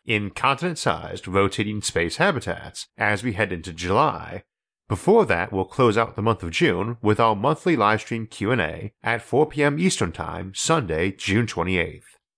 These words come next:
If you want alerts when those and other episodes come out, make sure to subscribe to the channel. And if you'd like to help support future episodes, you can donate to us on Patreon or on our website, isaac arthur dot net,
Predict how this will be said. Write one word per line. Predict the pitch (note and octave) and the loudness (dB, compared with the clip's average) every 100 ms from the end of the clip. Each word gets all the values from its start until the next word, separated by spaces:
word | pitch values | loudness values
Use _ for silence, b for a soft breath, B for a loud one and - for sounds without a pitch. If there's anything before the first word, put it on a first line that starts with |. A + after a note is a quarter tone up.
| _ _ _ _ _ - | _ _ _ _ _ 0
If | C3+ A#2+ | 4 6
you | C#3 | 6
want | A3+ A#3 | 6 6
alerts | C3 G2 - | 6 4 2
when | G2 | 2
those | F#2 B2 C3 | 4 6 4
and | A2 | 4
other | A#2 B2+ | 4 4
episodes | B2 - C3+ | 4 2 0
come | - C#3 | 2 0
out, | E2 F#2+ - _ _ - | 0 -6 -16 _ _ 0
make | A2+ D3+ | 4 4
sure | - - D3+ F2+ | 2 2 4 4
to | - | 0
subscribe | F#2 G#2+ - F2 F2 | -2 -2 -2 -2 -2
to | F2+ | -2
the | |
channel. | F#3+ G#3 F#2 - - - _ _ - | 2 2 0 -8 -18 -20 _ _ 0
And | A#2 | 2
if | |
you'd | D3+ | 4
like | D3 D3+ | 4 2
to | C3+ | 2
help | - | -2
support | - D3 - | 2 0 2
future | - A#3+ - | 2 2 4
episodes, | E2+ - F2 E2+ A2+ - _ | 0 0 -2 -2 -6 -8 _
you | A2+ A2+ | 2 4
can | A#2 | 4
donate | F#2+ A#2+ D3+ | 6 6 4
to | - E3 | 2 0
us | D#3 | 2
on | F3+ | 0
Patreon | - G#3 G2+ E2+ D#2 F2 A#2+ _ - | 2 0 2 4 4 2 -2 _ 6
or | C#3+ F3+ | 8 8
on | F#3+ | 6
our | F#3+ | 4
website, | D3+ F2+ F#2 E2+ G2+ - - | 4 2 0 0 0 -6 -2
isaac | A2+ A#2+ A2+ | -2 0 2
arthur | G#2 A2 | 2 2
dot | F2+ E2+ B2+ | 0 0 2
net, | F3+ - - | 2 0 -10